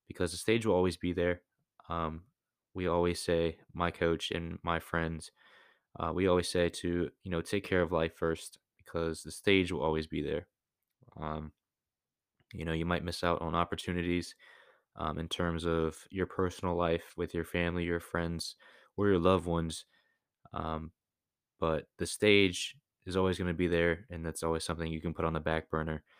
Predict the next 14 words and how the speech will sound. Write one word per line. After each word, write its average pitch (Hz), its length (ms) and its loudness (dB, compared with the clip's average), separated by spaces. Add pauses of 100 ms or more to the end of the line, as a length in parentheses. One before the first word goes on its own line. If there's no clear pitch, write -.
(420)
Um, 78 400 -4 (240)
and 80 140 -4
it's, - 300 -4 (100)
it 101 100 0
makes 104 300 2
no 87 160 2
sense 80 320 -4
for - 140 -8
you 80 160 -2
to 80 260 -2
put - 180 -4
yourself 82 440 -4
in 80 80 -6
a 78 220 -2